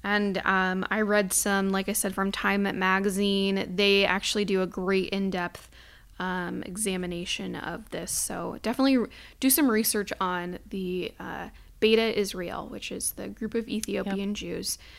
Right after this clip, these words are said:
Speaker 1: and you'll learn, you know, so much about it. And, um, there are hundreds of thousands of refugees in the world right now, so maybe it'll make you think about refugees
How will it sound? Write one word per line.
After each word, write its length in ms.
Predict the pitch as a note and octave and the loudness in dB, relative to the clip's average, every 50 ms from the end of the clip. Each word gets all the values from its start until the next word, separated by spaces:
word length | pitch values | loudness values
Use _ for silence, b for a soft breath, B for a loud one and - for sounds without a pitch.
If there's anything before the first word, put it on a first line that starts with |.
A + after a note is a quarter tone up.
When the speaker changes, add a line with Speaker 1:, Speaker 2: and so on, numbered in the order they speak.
| B B B B - | B B B B -14
Speaker 1:
and 240 | - G3+ G3 F#3 F#3+ | -10 -10 -8 -6 -4
you'll 160 | F#3+ F#3+ F#3+ | -4 -4 -4
learn, 400 | F3+ G3 G3 G3 - - - - - - - - - - | -2 -4 -4 -2 -4 -4 -6 -8 -12 -18 -20 -20 -16 -12
you 100 | - G#3 | -10 -10
know, 160 | - - - - - - - - - - - - - | -10 -12 -14 -16 -20 -20 -20 -20 -20 -20 -20 -20 -14
so 300 | - - - - G#3 G3+ | -12 -8 -6 -4 -2 -2
much 180 | G#3 G#3 G#3+ | -2 -4 -4
about 320 | - F3+ F#3 E3+ F3 F3 F3 | -6 -6 -6 -4 -4 -4 -4
it. 220 | F3 F3 F3 - - | -4 -4 -6 -6 -6
And, 380 | F#3+ F#3+ F#3+ F3+ F3 F3+ F3+ F#3+ | -6 -8 -6 -8 -8 -8 -8 -8
um, 340 | F#3 F3 E3+ E3+ E3 F3+ - b b b b b b b b b b - | -8 -6 -6 -6 -8 -10 -12 b b b b b b b b b b 8
there 220 | A3+ A#3 A#3+ A#3 | 8 10 10 10
are 420 | - A3+ G#3+ G#3+ A3 G#3+ G#3 G#3 - b b b b b b - - - - - - - - - - - - - - - - | 10 10 8 8 8 6 4 2 -4 b b b b b b -20 -20 -20 -20 -20 -20 -20 -20 -20 -20 -20 -20 -20 -20 -20 -8
hundreds 540 | - - B3+ A#3 A#3+ A#3 B3 A#3+ A#3 G3 A3 | 0 4 6 6 6 8 6 6 6 4 2
of 200 | G3+ - G#3 G3 | 2 2 2 2
thousands 1040 | - - - - F#3+ F#3+ F#3+ F#3+ G3 G3 F#3+ F#3+ G3 F#3+ F#3 F#3 F3+ F3+ F3 F3+ - - - | 2 0 0 4 6 6 8 6 6 4 2 2 0 0 0 0 0 0 0 0 0 0 -2
of 160 | - F#3 F3 | -4 -4 -2
refugees 560 | F3+ F#3 F3+ F3+ - G3 F#3 F3+ F#3+ F3+ F3 G3+ | 0 2 2 2 0 -2 -4 -2 -2 -2 -2 -2
in 80 | F3+ | -2
the 60 | F3+ | -2
world 280 | F3 F3+ F3+ F3 F3 F3 | 0 0 0 0 0 0
right 300 | F3+ F3 F3 F3 - - | -2 -2 -2 -2 -4 -4
now, 400 | F3+ F3 E3+ F3 F3 F3 F3 F3+ | -4 -2 -2 0 0 0 -2 -2
so 600 | F#3 - - - - G3 F#3+ F#3 F#3 F#3 F#3 F#3 F3 | -2 0 0 2 2 2 2 4 4 2 2 2 2
maybe 260 | G3 G3+ G3+ G3 A3 | 2 2 4 8 10
it'll 140 | G#3+ G#3+ A3 | 10 10 10
make 220 | A3 A3 G#3+ G#3+ | 8 6 6 4
you 80 | A3+ G#3+ | 2 0
think 200 | - A3+ G#3+ G3+ | 2 2 2 2
about 280 | G#3 F#3+ F#3+ F#3 F#3+ | 2 0 0 0 2
refugees 720 | G3 G3 F#3 - G3+ F#3+ - - G#3 G3 F#3+ F#3 F#3 - | 2 0 0 0 -2 -4 -2 -2 -2 -2 -2 0 -2 -2